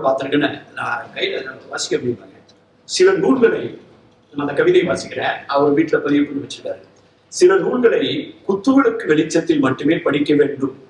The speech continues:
என்று ஒரு காலத்தில் கொள்கை வைத்திருந்தவன் நான். சில நூல்களை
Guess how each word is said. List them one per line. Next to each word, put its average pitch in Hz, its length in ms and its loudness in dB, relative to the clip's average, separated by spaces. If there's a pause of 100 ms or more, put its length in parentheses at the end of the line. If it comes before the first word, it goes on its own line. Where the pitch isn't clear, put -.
(100)
என்று 139 160 -4
ஒரு 131 180 2
காலத்தில் 139 580 0 (340)
கொள்கை 214 300 2
வைத்திருந்தவன் 131 720 -2
நான். 131 220 -6 (920)
சில 160 320 0
நூல்களை 175 720 0